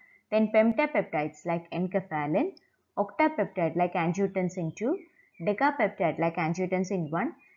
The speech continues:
and nonapeptides like oxytocin, A D H, and bradykinin. These are examples for biologically important peptides.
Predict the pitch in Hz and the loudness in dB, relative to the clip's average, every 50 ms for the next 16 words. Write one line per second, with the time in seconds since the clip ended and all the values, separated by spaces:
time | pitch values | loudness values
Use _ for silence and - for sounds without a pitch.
0 | _ - 196 202 202 196 202 226 240 277 277 277 - 180 170 - - 165 151 147 | _ -4 -2 0 2 2 2 2 2 2 0 0 -2 -4 -4 -4 -6 -6 -6 -6
1 | - - - 214 269 311 - - - 233 - - - - 277 - - 180 156 151 | -8 -6 -2 -2 -2 -2 -2 -6 -6 -6 -6 -6 -4 -4 -4 -2 -2 -2 -2 -2
2 | - - 220 277 339 - _ - 160 165 160 156 156 151 147 143 - 226 269 381 | -4 -6 -6 -6 -8 -8 _ -2 0 0 2 2 0 0 -2 -2 -2 -2 -2 -2
3 | - - - - - 170 165 156 160 156 - 147 143 147 - - _ _ _ _ | -4 -10 -10 -6 -2 -2 0 0 0 -2 -4 -4 -6 -6 -8 -14 _ _ _ _
4 | _ _ - 190 220 233 226 233 240 214 190 165 160 190 180 190 202 233 226 226 | _ _ -6 -2 -2 -2 0 0 0 0 0 0 0 0 0 0 0 -2 -4 -6
5 | - - 185 277 - - _ - 180 185 185 190 202 190 196 214 208 - 247 285 | -6 -4 -4 -4 -4 -6 _ -4 0 2 2 2 2 0 -2 -4 -4 -2 0 0
6 | 302 302 220 175 165 156 - 160 151 151 - - 403 - - 220 - - - 139 | 0 0 0 -2 -2 -2 -2 -4 -4 -4 -4 -6 -6 -4 -4 -4 -4 -4 -6 -8
7 | 127 - - - - - | -8 -8 -12 -18 -18 -20